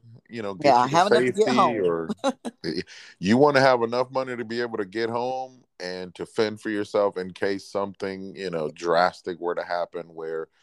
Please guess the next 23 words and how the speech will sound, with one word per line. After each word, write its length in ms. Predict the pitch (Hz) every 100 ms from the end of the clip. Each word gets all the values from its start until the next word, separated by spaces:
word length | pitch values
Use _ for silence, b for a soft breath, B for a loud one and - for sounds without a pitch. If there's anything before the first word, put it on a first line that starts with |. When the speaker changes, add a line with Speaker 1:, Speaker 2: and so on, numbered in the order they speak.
| _ _ _
Speaker 1:
you 140 | 85
both 300 | 76 87 87 87
lose 380 | 90 92 87
each 220 | 90 85 98
other 600 | 90 87 87 87 87 87
or, 540 | - 82 80 80 80 -
you 140 | 82
know, 300 | 67 62 60 _
Speaker 2:
Yeah. 80 | -
Speaker 1:
just 320 | 92 78 - - -
things 240 | 98 92
are 80 | 90
getting 360 | 82 90 87 85
way 200 | 90 90
too 140 | -
uncom-, 400 | 87 87 90 - - _ _ _ _ _ _ _ _ -
way 420 | 87 85 85 85
too 200 | 82 -
weird. 580 | 87 85 87 87 85 82 -
And, 260 | 80 73
you 120 | 53 92
know, 240 | 57 50
yeah, 280 | 82 - -